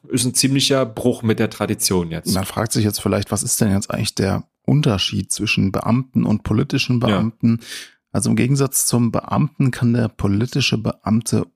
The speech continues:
Speaker 2: ohne Ausschreibung ins Amt gehoben werden und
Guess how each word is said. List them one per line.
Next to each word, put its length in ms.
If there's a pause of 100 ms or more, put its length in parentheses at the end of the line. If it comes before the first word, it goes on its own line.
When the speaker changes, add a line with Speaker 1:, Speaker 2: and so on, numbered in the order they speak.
(120)
Speaker 2:
ohne 460
Ausschreibung 680
ins 160
Amt 260
gehoben 400
werden 320
und 320